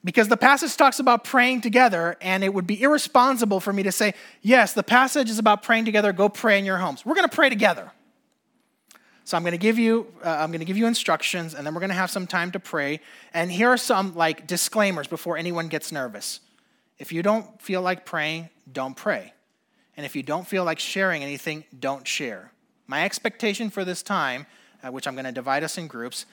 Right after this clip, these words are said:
is that one person will share something and one person will pray. More people can share, more people can pray. But my expectation is just one person in each group to share something and one person,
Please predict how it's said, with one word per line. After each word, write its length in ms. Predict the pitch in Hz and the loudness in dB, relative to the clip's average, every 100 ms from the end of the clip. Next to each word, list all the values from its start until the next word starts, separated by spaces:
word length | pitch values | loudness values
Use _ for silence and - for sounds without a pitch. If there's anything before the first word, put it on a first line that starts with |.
| _ _ | _ _
is 200 | - 147 | -10 -6
that 240 | 151 156 139 | -2 -2 -2
one 280 | 156 240 277 | 0 0 0
person 540 | 196 156 - 185 208 _ - | -4 -4 -4 -6 -6 _ -10
will 120 | 147 | -6
share 340 | 147 - 165 | -2 0 0
something 540 | 156 - 127 117 180 214 _ _ _ _ | -2 -6 -8 -8 -8 -8 _ _ _ _
and 220 | 147 147 | -12 -8
one 240 | 143 180 190 | -4 -4 -4
person 500 | 196 165 - 165 156 | -4 -6 -6 -10 -10
will 120 | 131 | -14
pray. 420 | 131 - 120 104 - _ _ _ _ _ _ _ _ _ - | -12 -8 -8 -8 -16 _ _ _ _ _ _ _ _ _ -20
More 280 | 113 117 | -14 -14
people 260 | 123 - 165 | -12 -14 -12
can 180 | - 170 | -12 -12
share, 420 | - 165 190 233 _ _ _ - | -8 -6 -6 -6 _ _ _ -20
more 300 | 113 113 120 | -18 -14 -14
people 280 | 131 127 135 | -14 -14 -14
can 200 | 156 143 | -14 -12
pray. 360 | - 123 - _ _ _ _ | -8 -8 -10 _ _ _ _
But 80 | 120 | -14
my 140 | 123 | -10
expectation 640 | 147 - 190 - 160 - 151 | -10 -10 -10 -10 -12 -10 -14
is 80 | |
just 200 | 135 127 | -16 -16
one 160 | 131 151 | -14 -14
person 460 | - 120 - 196 _ _ | -12 -12 -12 -16 _ _
in 100 | 117 | -18
each 220 | 120 - | -14 -14
group 360 | - 113 110 - | -12 -16 -16 -18
to 80 | 127 | -12
share 280 | - 139 165 | -10 -8 -8
something 540 | - 120 117 123 120 _ _ _ - | -10 -12 -14 -16 -16 _ _ _ -20
and 140 | 120 | -12
one 160 | 120 151 | -10 -8
person, 460 | 151 123 185 175 | -8 -8 -6 -8